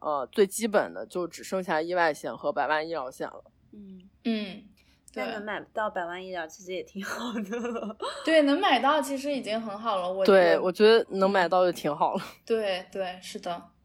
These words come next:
Speaker 3: 嗯。
Speaker 1: 哦，还有我们家的宠物，对吧？
Speaker 3: 哦，对。<laughs> 你们家的宝宝。 <laughs>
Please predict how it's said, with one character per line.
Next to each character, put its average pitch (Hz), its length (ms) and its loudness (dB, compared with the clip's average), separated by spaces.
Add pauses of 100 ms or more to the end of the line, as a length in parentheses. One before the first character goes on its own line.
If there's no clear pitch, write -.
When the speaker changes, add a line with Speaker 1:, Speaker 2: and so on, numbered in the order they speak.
(160)
Speaker 3:
嗯。 190 200 -16 (640)
Speaker 1:
哦， 190 280 4 (200)
还 - 140 0
有 277 80 6
我 247 60 0
们 175 100 -6
家 262 120 4
的 262 60 4
宠 262 300 0
物， 277 160 -4
对 277 140 0
吧？ - 180 2
Speaker 3:
哦， 392 560 8
对。 381 600 4 (840)
<laughs> 269 60 6
你 269 60 6
们 247 100 -2
家 277 100 8
的 269 120 4
宝 196 240 8 (120)
宝。 269 180 8
<laughs> 427 60 10